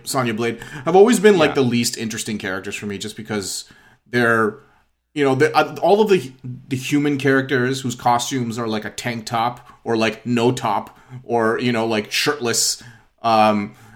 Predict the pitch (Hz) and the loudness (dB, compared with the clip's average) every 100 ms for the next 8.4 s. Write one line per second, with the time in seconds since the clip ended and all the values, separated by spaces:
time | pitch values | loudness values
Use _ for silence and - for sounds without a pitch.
0 | - - 123 123 127 135 127 120 131 120 | -18 -2 -2 -2 0 2 2 0 0 2
1 | 117 110 104 - - _ - - 117 113 | 2 0 -4 -6 -10 _ -12 -4 -2 -2
2 | 107 110 104 107 101 92 - 117 117 104 | -4 -2 0 2 0 -4 -14 -6 0 0
3 | 104 131 131 135 131 131 117 110 104 104 | 0 -2 -2 0 0 -2 -2 -4 -4 -4
4 | - 107 107 107 92 95 95 113 113 - | -6 -10 -12 -12 -8 -8 -8 -10 -10 -12
5 | - - 120 117 117 120 - - - 123 | -14 -10 -4 -2 -2 -6 -12 -20 -8 0
6 | 110 95 107 107 120 110 117 104 120 110 | 0 2 0 -2 -2 -4 -6 -2 -2 0
7 | 104 95 90 95 92 92 87 92 92 92 | -2 -4 -4 -4 -4 -6 -6 -6 -4 -6
8 | 87 90 98 | -8 -10 -10